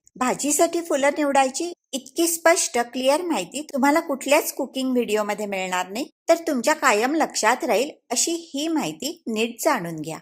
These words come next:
तर हे फूल असं उघडायचं, फुलामध्ये ही जी प्लॅस्टिकी काडी दिसतीये ह्याला म्हणतात स्टाईल, आणि टाचणीच्या डोक्यासारखा हा जो गोल भाग दिसतोय ह्याला म्हणतात स्टिग्मा.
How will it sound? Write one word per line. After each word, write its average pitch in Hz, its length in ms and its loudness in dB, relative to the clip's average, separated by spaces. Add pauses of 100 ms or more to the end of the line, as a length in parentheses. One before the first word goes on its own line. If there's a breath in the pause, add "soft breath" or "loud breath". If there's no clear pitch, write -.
(120)
तर 311 80 6
हे 330 200 -2
फूल 269 340 -2
असं 294 220 4
उघडायचं, 214 720 0 (880)
फुलामध्ये 302 500 4
ही 320 160 -2
जी 302 140 -4
प्लॅस्टिकी 262 600 0
काडी 240 360 2
दिसतीये 247 460 -2 (320)
ह्याला 196 260 -2
म्हणतात 190 420 -4
स्टाईल, 143 420 0 (840)
आणि 247 200 2 (120)
टाचणीच्या 226 520 0
डोक्यासारखा 277 680 0
हा 311 160 2
जो 269 180 0
गोल 254 280 0
भाग 247 360 -2
दिसतोय 320 380 -4 (360 soft breath)
ह्याला 202 260 0
म्हणतात 180 420 -2
स्टिग्मा. 151 420 -4